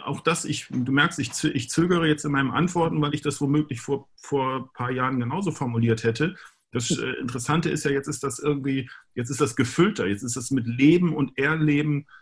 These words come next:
gefüllt, was vorher nur eine Formel war, die immer irgendein, ähm, leicht belächelnder systemischer Berater immer wieder gesagt hat. Und jetzt, äh, jetzt ist es das, jetzt ist es das, äh,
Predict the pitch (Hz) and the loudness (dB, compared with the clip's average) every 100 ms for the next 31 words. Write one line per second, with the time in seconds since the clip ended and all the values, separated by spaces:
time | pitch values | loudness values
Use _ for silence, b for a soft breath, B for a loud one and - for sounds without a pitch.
0 | _ 131 123 135 147 156 180 - 135 - | _ -4 -2 2 4 4 0 -4 -6 -2
1 | 147 147 147 139 135 - 151 165 165 151 | 2 4 4 2 0 -2 -2 0 2 2
2 | 143 131 127 143 147 135 127 139 127 123 | 2 0 -2 -2 -2 -2 -2 -2 -2 -2
3 | 123 - _ _ _ _ _ - 107 107 | -2 -6 _ _ _ _ _ -4 -2 2
4 | 107 110 104 110 - - 117 104 143 151 | 2 2 2 -2 -6 -4 0 0 0 -2
5 | - 117 123 - 135 123 120 120 120 113 | -2 0 0 0 0 2 2 0 -4 -6
6 | - 127 131 120 117 110 104 123 - 127 | -4 -2 0 0 0 0 0 -2 -2 -2
7 | 123 120 131 147 107 104 104 98 - 131 | -2 0 0 0 0 -2 -2 -4 -4 -8
8 | - B B B - 123 120 127 147 - | -8 B B B -6 0 2 0 -2 -6
9 | - 131 123 120 123 127 117 123 135 127 | -4 -2 0 -2 -4 -6 -6 -4 -4 -4
10 | 127 127 143 - 123 131 117 - 123 120 | -6 -6 -8 -10 -8 -8 -8 -6 -6 -4